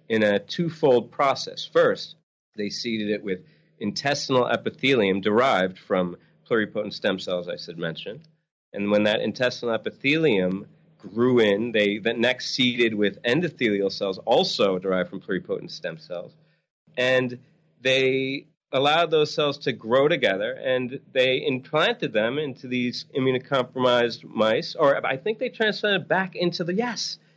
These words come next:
they transplanted back into the rat. And this is after the tissue had survived for about four weeks.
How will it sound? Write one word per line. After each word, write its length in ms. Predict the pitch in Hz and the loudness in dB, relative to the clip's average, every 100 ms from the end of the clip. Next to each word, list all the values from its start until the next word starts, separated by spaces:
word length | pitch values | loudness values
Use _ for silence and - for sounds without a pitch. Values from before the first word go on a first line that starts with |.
| _ | _
they 120 | - | -6
transplanted 760 | 165 214 196 190 196 185 151 - | -2 2 2 2 4 4 2 -2
back 340 | 190 208 190 - | -2 -2 -12 -2
into 380 | 185 170 - | 0 0 -4
the 140 | 160 151 | 0 2
rat. 520 | 143 196 214 - - _ _ _ | 4 2 0 -6 -20 _ _ _
And 80 | 139 | -4
this 140 | 147 160 | -4 -2
is 100 | 147 | 0
after 280 | 151 160 | 0 0
the 80 | 156 | -6
tissue 380 | 147 - 165 165 | -4 -4 -4 -4
had 80 | 151 | -4
survived 340 | 147 147 139 | 0 2 2
for 100 | - | 0
about 240 | 131 131 127 | 0 0 0
four 320 | - 151 175 | -4 0 0
weeks. 400 | 135 151 165 | 0 -2 -4